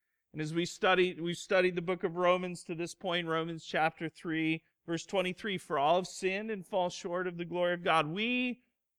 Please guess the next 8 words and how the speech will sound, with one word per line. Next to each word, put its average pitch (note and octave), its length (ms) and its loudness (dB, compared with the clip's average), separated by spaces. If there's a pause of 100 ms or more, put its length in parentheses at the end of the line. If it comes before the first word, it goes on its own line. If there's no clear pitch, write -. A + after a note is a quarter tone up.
(100)
all A3+ 240 10
of G3+ 120 6
us, F3+ 520 6 (580)
at E3 180 0
some G3+ 260 2
point, G#3 360 -4 (1080)
were D3+ 260 0
orphans, C#3+ 680 -4